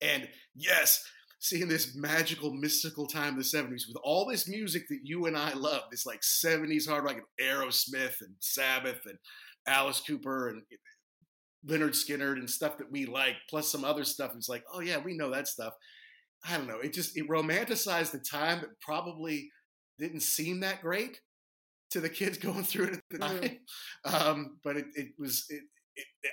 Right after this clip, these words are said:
Speaker 1: I think it very much romanticized the way of life back then. The kind of an innocence, you got away with a lot of stuff. I don't know.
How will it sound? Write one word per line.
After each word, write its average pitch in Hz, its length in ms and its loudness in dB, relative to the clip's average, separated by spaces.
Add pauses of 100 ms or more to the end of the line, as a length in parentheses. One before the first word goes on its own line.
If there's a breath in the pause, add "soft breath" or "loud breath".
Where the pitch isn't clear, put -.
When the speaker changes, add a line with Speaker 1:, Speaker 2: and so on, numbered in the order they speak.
Speaker 1:
I 160 120 8
think 190 180 4
it 135 140 -4
very 151 160 2
much 143 200 0
romanticized 135 920 -2
the 123 100 -6
way 131 360 -2
of 117 200 -6
life 120 380 -4
back 127 280 -4
then. 120 240 -4
The 107 100 -14
kind 147 200 -2
of 131 80 -4
an 135 140 -6
innocence, 139 420 -4
you 127 100 -6
got 120 120 -2
away 127 260 0
with 127 140 -6
a 120 40 -10
lot 123 220 -2
of 120 60 -4
stuff. 120 340 -4 (840 soft breath)
I 120 140 -4
don't 107 160 -8
know. 98 40 -14